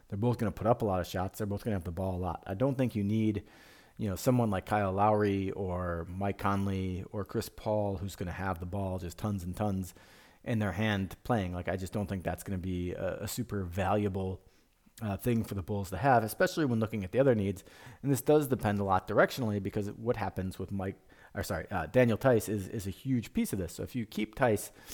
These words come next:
maybe you don't need another front court player. But, you know, under my plan, you're losing Daniel Theis, and I, I think the Bulls will lose Daniel Theis. And you look at the front court that's left there, and after you got rid of Carter, and after you got rid of Gafford, and after you get rid of Theis,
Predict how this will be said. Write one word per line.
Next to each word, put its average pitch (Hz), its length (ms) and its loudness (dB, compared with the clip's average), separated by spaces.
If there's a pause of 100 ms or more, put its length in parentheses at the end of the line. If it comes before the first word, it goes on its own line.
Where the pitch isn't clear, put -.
(300)
maybe 127 300 6
you 110 300 2
don't 110 240 2
need 110 260 2
another 98 180 0
front 185 220 0
court 104 240 -2
player. 92 240 0
But, 90 200 -6
you 113 120 -4
know, 92 120 -4
under 95 140 -4
my 101 240 6
plan, 92 300 0
you're 98 140 -4
losing 131 360 4
Daniel 92 300 -2
Theis, 87 340 -4
and 90 80 -4
I, 98 120 -4 (100)
I 90 100 -6
think 110 180 -6
the - 60 -8
Bulls 90 320 -6
will 104 160 0
lose 95 240 -2
Daniel 90 300 -2
Theis. 90 320 -4 (600)
And 123 140 4
you 139 80 10
look 165 100 8
at 120 60 2
the 120 60 6
front 165 260 4
court 120 200 4
that's 101 180 -2
left 160 300 6
there, 95 340 0 (800)
and 110 120 0
after 113 300 2
you 160 40 0
got 127 180 8
rid 101 100 2
of 98 100 -2
Carter, 92 320 0
and 101 100 0
after 101 200 0
you 123 40 -2
got 113 120 4
rid 98 80 2
of 95 100 -2
Gafford, 95 380 -2
and 95 80 -2
after 101 220 2
you 139 40 4
get 123 140 2
rid 95 80 -2
of 92 100 -4
Theis, 107 320 6